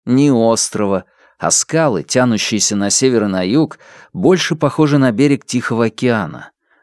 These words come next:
На Атлантике Джереми такого никогда не видел. Холм, по которому они поднимались, оказался склоном горы, которая с восточной стороны заканчивается обрывом глубиной в несколько сотен футов,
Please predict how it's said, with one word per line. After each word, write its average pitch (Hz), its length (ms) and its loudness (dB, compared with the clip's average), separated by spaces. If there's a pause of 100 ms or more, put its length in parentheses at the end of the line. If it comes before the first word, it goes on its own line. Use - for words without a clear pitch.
На 82 160 -2
Атлантике 113 540 -2
Джереми 131 400 2
такого 131 420 0
никогда 123 1000 0
не 92 180 -2
видел. 71 440 -10 (840)
Холм, 127 380 0
по 92 100 -8
которому 107 460 0
они 107 180 0
поднимались, 98 800 -2 (320)
оказался 127 600 0
склоном 127 540 2
горы, 98 480 -2 (280)
которая 131 360 2
с 123 120 -2
восточной 127 540 -2
стороны 117 460 0
заканчивается 139 760 0
обрывом 135 420 0
глубиной 101 480 0
в 104 80 -4
несколько 120 500 -2
сотен 120 440 -2
футов, - 520 -8